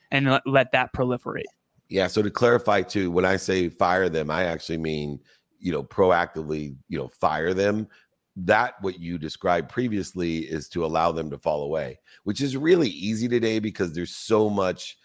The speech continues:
Speaker 2: interference, data, whatever. There, there's so much distraction that, you know, unless someone's completely O C D, it's so easy to allow friends, family, and consumers and clients to fall away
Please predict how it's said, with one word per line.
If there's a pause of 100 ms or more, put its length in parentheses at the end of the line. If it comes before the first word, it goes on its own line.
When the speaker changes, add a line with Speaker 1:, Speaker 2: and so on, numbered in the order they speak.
(320)
Speaker 2:
interference,
data,
whatever. (160)
There,
there's
so
much
distraction (360)
that, (360)
you
know,
unless
someone's
completely
O
C
D, (240)
it's
so
easy
to
allow
friends,
family,
and
consumers
and
clients
to
fall
away